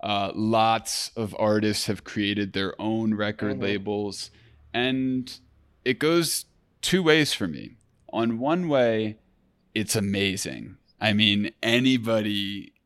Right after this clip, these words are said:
Speaker 1: there's no barrier to sharing your creation anymore. And I think that's a beautiful thing. On the flip side, I've been doing some research about our attention span and our ability to focus.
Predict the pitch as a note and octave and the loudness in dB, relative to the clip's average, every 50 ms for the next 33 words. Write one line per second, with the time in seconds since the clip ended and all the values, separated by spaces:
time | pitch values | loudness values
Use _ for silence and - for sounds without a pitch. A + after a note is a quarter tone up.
0 | _ _ - - A2+ A2 G#2+ A#2 B2 B2+ A#2 G#2+ G#2 G#2 A2+ A#2+ B2+ A#2 G#2 G2+ | _ _ -12 -8 -6 -6 -4 -2 -2 -2 -2 -2 -2 -2 0 0 0 0 0 0
1 | G2+ G2 G2 G2 - - A2 - - - A2+ G#2 G#2 G#2+ G#2+ G#2 G2+ G2 F#2+ F#2+ | -2 -2 -4 -4 -6 -2 2 2 4 4 2 2 0 0 0 -2 -2 -2 -2 -4
2 | - - - F#2+ F#2+ F#2+ G2 G2 - - F#2 E2+ D#2 D2+ C#2+ C2+ C2 D#2 C2+ C#2 | -4 -4 -2 0 2 2 2 0 -2 -4 -4 -4 -4 -6 -8 -8 -8 -10 -8 -10
3 | B1 G#1 - - - - A2 G#2+ G#2+ G#2+ - A#2+ G#2+ - A#2+ - - G#2+ F2 G#2 | -10 -10 -12 -10 -8 -4 -2 -2 -2 -4 -4 -6 -6 -4 -4 -4 -6 -8 -8 -6
4 | G#2 G#2 G#2 F#2 - - F#2 - _ G2 F2+ D#2+ B1 G#1+ - - _ _ - - | -6 -6 -6 -8 -10 -12 -18 -16 _ -10 -10 -10 -10 -12 -14 -20 _ _ -20 -20
5 | - - _ _ _ _ _ - A#2 B2 B2 A2 A#2+ A2+ G#2 - - - C#3 D#3 | -20 -20 _ _ _ _ _ -6 -4 -2 -2 -2 -2 -4 -6 -8 -10 -6 -4 -2
6 | F#3 F#3 F#3 - - - - A2 G#2 G#2 G2 G2 F#2+ F#2+ F#2+ G2+ G2 _ _ _ | -2 -2 -4 -6 -8 -4 -2 -2 0 -2 -2 -4 -4 -6 -8 -10 -12 _ _ _
7 | _ _ _ _ _ _ _ - - G#2 - - - D3 D#3 C#3 E3 F3+ F#3+ F#3 | _ _ _ _ _ _ _ -8 -4 -4 -2 -2 -2 -2 -2 0 0 0 0 0
8 | E3 - F3+ E3 C3+ A#2+ A#2+ A#2+ - - C3 C3 B2+ - - G2+ F2+ G#2 G#2 G#2 | -2 0 0 0 2 2 0 0 0 0 0 0 0 0 -2 -2 0 0 0 2
9 | G#2+ G2+ G2 F#2+ F#2 - - - A2+ G#2 G#2+ G#2 - A#2 A2 G#2+ - - - G#2+ | 2 2 2 0 0 -2 -2 -2 0 0 0 0 -2 -2 -2 -2 -2 -2 -2 -2
10 | G2+ G2+ G#2 G#2 G#2 G#2 G#2 G#2 G#2 G#2 G2+ G2+ G2 F2+ - - G2 G2 G2 G2 | -2 0 0 0 0 0 0 0 0 -2 -2 -4 -6 -8 -8 -8 -6 -4 -4 -4
11 | F#2 - - G2+ G2+ G2 F#2+ G2+ G2+ G2+ G#2 G#2 G2+ G#2 G2 G2 - - - G#2 | -4 -4 -2 0 0 -2 -2 0 0 2 2 2 4 2 2 0 -2 -2 0 0
12 | G#2 G2+ - G2 E2+ F2+ F2+ - - - - - | 0 0 0 -2 -4 -2 -2 -4 -4 -4 -6 -8